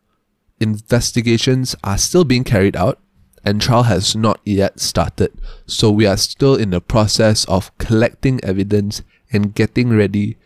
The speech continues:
for trial. And that is Malaysia's criminal process explained.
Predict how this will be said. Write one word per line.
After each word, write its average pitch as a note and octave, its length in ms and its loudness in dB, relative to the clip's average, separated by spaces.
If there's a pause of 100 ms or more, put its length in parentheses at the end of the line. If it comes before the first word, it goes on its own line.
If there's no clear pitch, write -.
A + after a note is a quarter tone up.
for - 240 -2
trial. F2+ 400 0 (580)
And G#2+ 200 -2
that D3 160 0
is G#2+ 180 0
Malaysia's G#2+ 680 2
criminal C3 600 2
process G2+ 540 0
explained. F2 680 -4